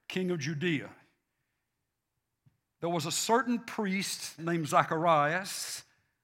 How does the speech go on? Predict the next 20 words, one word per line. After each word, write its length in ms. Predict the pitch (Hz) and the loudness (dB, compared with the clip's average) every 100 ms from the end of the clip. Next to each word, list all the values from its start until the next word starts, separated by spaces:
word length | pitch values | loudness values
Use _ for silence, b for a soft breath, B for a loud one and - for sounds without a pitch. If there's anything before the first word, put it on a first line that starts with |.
| _ - | _ -6
of 160 | 143 131 | -4 -2
the 60 | |
division 440 | 139 135 175 160 185 | -2 2 2 2 0
of 80 | |
Abijah, 760 | 185 156 151 143 143 147 156 165 - _ _ _ _ _ _ _ _ _ _ _ - | 0 4 4 4 0 -4 -4 -6 -10 _ _ _ _ _ _ _ _ _ _ _ -6
and 120 | 151 | -2
he 120 | 160 | 0
had 160 | 151 170 | 2 4
a 60 | 180 | 2
wife 400 | 151 156 160 151 | 4 6 4 0
from 260 | - 170 | -6 -4
the 80 | 165 | -2
daughters 460 | 151 147 147 151 147 | 0 0 0 -4 -6
of 200 | 139 143 | -6 -4
Aaron, 400 | 131 127 127 135 | -2 -2 -4 -4
and 160 | 131 | -4
her 180 | 127 175 | -2 -2
name 640 | 160 135 131 135 151 156 - - | 0 -2 -2 -2 -2 -6 -10 -14
was 160 | 127 | -8
Elizabeth. 460 | 160 185 190 123 - | -4 -2 -2 -4 -14